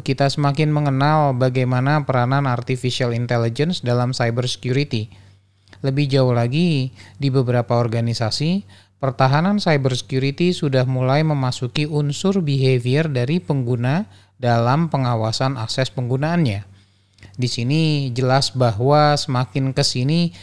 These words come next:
kita semakin diperkenalkan oleh banyaknya layering perlindungan keamanan, sehingga terbentuk konsep pemikiran kita bahwa kualitas pertahanan cyber security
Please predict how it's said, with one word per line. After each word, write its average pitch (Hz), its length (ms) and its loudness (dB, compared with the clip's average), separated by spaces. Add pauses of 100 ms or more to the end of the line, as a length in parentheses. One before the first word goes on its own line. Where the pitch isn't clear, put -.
(240)
kita 170 320 0
semakin 160 480 0
diperkenalkan 151 880 -2
oleh 135 240 2
banyaknya 139 640 0
layering 151 720 0
perlindungan 143 800 0
keamanan, 117 640 -2 (400)
sehingga 156 320 0
terbentuk 156 640 0
konsep 139 480 0
pemikiran 131 640 -2
kita 135 320 -2
bahwa 131 720 0 (320)
kualitas 131 560 2
pertahanan 139 720 0
cyber 127 320 0
security 131 800 -2